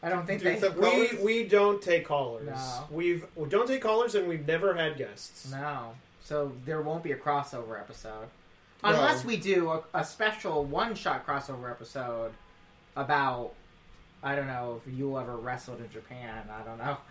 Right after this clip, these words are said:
Speaker 3: I
Speaker 1: I don't know
Speaker 3: think,
Speaker 1: what
Speaker 3: I
Speaker 1: that
Speaker 3: think
Speaker 1: would be.
Speaker 3: doubtful, but,
Speaker 1: Yeah,
Speaker 2: Uh,
Speaker 1: doubtful,
Speaker 3: um, we've never had guests.
Speaker 2: You ever wrestle women in Japan?
Speaker 1: but yeah.
Speaker 3: The only, um, the o-, we've had two solo episodes. I've done one
Speaker 1: Ah.
Speaker 3: episode by myself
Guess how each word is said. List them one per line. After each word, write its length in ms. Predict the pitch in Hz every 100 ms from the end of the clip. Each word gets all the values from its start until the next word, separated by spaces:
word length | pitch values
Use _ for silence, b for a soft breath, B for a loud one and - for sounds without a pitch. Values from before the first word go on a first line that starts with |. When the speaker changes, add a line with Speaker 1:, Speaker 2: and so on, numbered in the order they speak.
| -
Speaker 3:
I 120 | 143 143
Speaker 1:
I 180 | 135
don't 120 | 139 139
know 80 |
Speaker 3:
think, 60 | -
Speaker 1:
what 100 | 165
Speaker 3:
I 60 | 160
Speaker 1:
that 80 | 127
Speaker 3:
think 100 | -
Speaker 1:
would 40 | 131
be. 20 |
Speaker 3:
doubtful, 520 | 147 147 120 131 123
but, 200 | 139 135
Speaker 1:
Yeah, 180 | 139 127
Speaker 2:
Uh, 120 | 143 143
Speaker 1:
doubtful, 400 | 170 165 - 135
Speaker 3:
um, 500 | 139 143 139 139 147 156 -
we've 200 | 165 165
never 280 | 185 220 214
had 180 | 214
guests. 260 | 185 175 170
Speaker 2:
You 120 | 170
ever 180 | 170 160
wrestle 300 | 156 151 151
women 300 | 143 139 135
in 120 | 120
Japan? 540 | 127 135 131 120 165 139 - _ _ _ _ - -
Speaker 1:
but 120 | -
yeah. 280 | 160 110 107 - 156
Speaker 3:
The 180 | 165 170
only, 500 | 175 185 185 175 165
um, 680 | 147 147 143 139 143 143 - - _
the 160 | 139 160
o-, 160 | 175 175
we've 200 | 175 180
had 180 | 180 170
two 200 | 220 202
solo 540 | - 196 180 151 127
episodes. 640 | 123 131 - 127 120 123
I've 320 | 143 143 147 143
done 280 | 147 143
one 180 | 135 139
Speaker 1:
Ah. 40 | 135
Speaker 3:
episode 440 | 135 135 143 127 - -
by 140 | - 135
myself 520 | 131 127 139 135 131